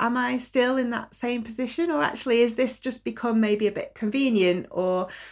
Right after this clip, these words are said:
maybe actually am I being myself with that person? So just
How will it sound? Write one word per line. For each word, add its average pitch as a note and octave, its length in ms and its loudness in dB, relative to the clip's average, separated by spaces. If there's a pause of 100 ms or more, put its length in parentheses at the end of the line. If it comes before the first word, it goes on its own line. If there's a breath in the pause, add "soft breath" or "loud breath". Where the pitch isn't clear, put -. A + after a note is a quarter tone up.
(460 loud breath)
maybe A#3+ 300 2
actually F#3+ 400 4
am G3+ 140 4
I G#3+ 80 4
being A3+ 420 2
myself B3 420 -4
with - 140 -8
that - 180 -14
person? B3 460 -8
So A#3+ 200 6
just F4 260 -4